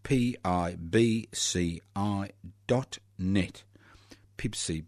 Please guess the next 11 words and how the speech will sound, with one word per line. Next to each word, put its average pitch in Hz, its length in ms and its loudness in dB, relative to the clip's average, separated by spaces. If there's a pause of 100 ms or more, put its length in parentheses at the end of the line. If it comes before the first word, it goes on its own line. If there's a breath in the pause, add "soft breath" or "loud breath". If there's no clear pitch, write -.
(120)
P 113 320 -2
I 85 220 0
B 87 400 -2
C 85 420 -6
I 85 280 -6 (120)
dot - 260 -4
net. 127 220 0 (720 soft breath)
And 87 140 -8
if 110 180 -8
you 175 140 -2
think - 520 -8